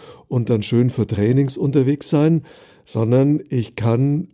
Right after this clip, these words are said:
taf nur sprechen, wenn ich an dem Tag auch in München oder Unterföhring genau genommen bin. Dann bin ich um vierzehn Uhr dreißig dort. Dann kommen so nach und nach Kollegen rein mit ihren Beiträgen, sprich, die drücken mir einen Text in die Hand.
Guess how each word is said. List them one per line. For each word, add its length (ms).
taf 280
nur 220
sprechen, 400
wenn 80
ich 120
an 120
dem 260
Tag 300
auch 200
in 260
München 420
oder 180
Unterföhring 640
genau 280
genommen 360
bin. 320
Dann 360
bin 140
ich 140
um 100
vierzehn 340
Uhr 80
dreißig 480
dort. 440
Dann 220
kommen 320
so 160
nach 240
und 140
nach 480
Kollegen 400
rein 340
mit 220
ihren 360
Beiträgen, 600
sprich, 320
die 120
drücken 280
mir 100
einen 220
Text 320
in 100
die 120
Hand. 280